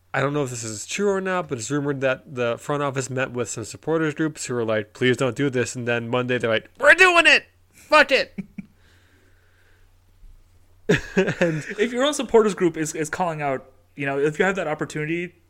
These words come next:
Speaker 2: to get their input and they say, "Please don't," like, don't, then
Speaker 1: What do
Speaker 2: then
Speaker 1: they
Speaker 2: go
Speaker 1: know
Speaker 2: back to
Speaker 1: about
Speaker 2: the drawing board.
Speaker 1: Yeah.
Speaker 2: Yeah, right? You're going from one of the most iconic emblems, right, in M L S,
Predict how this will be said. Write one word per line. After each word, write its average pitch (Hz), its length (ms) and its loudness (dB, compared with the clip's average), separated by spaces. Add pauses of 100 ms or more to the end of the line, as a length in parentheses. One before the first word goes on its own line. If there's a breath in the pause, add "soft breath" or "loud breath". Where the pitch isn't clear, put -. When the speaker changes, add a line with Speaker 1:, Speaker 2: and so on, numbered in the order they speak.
(240)
Speaker 2:
to - 80 -10
get 147 180 0
their 151 120 0
input 151 300 -4
and 143 80 -8
they 139 80 -2
say, 131 160 -2
"Please 151 320 -4
don't," 131 380 -6 (600)
like, 135 200 -4
don't, 135 420 -8
then 139 300 -8
Speaker 1:
What 320 140 -2
do 262 120 2
Speaker 2:
then - 20 -2 (100)
Speaker 1:
they 190 140 6
Speaker 2:
go 170 80 2
Speaker 1:
know 127 80 2
Speaker 2:
back 202 120 0
to 240 60 0
Speaker 1:
about 220 100 4
Speaker 2:
the - 20 4
drawing 220 280 2
board. 131 240 -2
Speaker 1:
Yeah. 107 220 -2
Speaker 2:
Yeah, 131 180 2
right? 120 300 -6 (300 loud breath)
You're 196 140 -2
going 226 180 2
from 214 160 -2
one 196 100 -6
of 190 80 -6
the 185 60 -6
most 180 140 -2
iconic 160 520 -2
emblems, 127 680 -8 (400)
right, 135 240 -6
in 143 140 0
M 143 140 -2
L 135 100 -2
S, - 480 -4